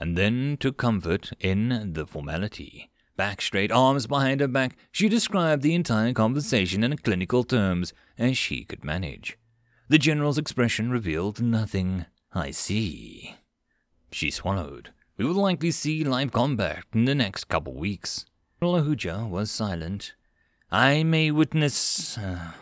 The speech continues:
I may witness their behavior firsthand, ma'am." "You will witness it," she said sharply, "and nothing else. You will not start a war, Captain Gomez."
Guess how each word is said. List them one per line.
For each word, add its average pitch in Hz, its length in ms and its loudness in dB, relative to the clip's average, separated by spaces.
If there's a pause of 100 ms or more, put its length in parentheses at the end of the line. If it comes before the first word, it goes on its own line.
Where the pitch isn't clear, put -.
(500)
I 87 80 0
may 107 180 2
witness 104 380 0
their 104 140 2
behavior 95 480 -2
firsthand, 98 680 0
ma'am." 90 420 -2 (840)
"You 143 640 0
will 113 220 2
witness 98 480 2
it," 113 100 0
she - 160 -8
said 73 220 -6
sharply, 85 360 -2
"and 196 600 6 (140)
nothing 82 340 -6
else. 82 380 -6 (300)
You 110 140 2
will 165 100 6
not 156 240 2
start 82 220 0
a 95 40 0
war, 95 360 2
Captain 92 420 -4
Gomez." 92 560 0